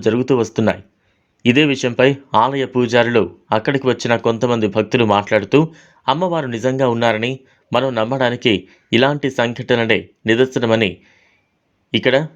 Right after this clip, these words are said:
మనం మనస్ఫూర్తిగా ఏదైనా కోరుకుంటే అది తప్పక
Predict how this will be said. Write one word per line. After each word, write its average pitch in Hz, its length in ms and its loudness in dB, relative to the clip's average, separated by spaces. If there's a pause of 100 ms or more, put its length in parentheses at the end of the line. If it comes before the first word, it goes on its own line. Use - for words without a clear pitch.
(120)
మనం 120 220 -2
మనస్ఫూర్తిగా 131 680 0 (320)
ఏదైనా 123 240 2 (100)
కోరుకుంటే 120 420 2 (380)
అది 120 220 -2
తప్పక 135 300 -2